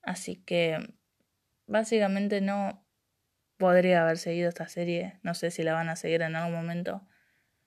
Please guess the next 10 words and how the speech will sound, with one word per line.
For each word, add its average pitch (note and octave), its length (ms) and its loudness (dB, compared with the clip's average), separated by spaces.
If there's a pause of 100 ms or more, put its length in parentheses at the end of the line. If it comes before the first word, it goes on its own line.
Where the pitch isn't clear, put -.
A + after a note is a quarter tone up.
(360)
pero D#3+ 580 0
habla E3+ 280 0
de G3+ 200 4
temas G3+ 400 0
que F3+ 160 -6
a G3 540 -4 (420)
muchas G#3 460 -2
personas F#3+ 520 -2
no G3 220 2
les F3 420 -2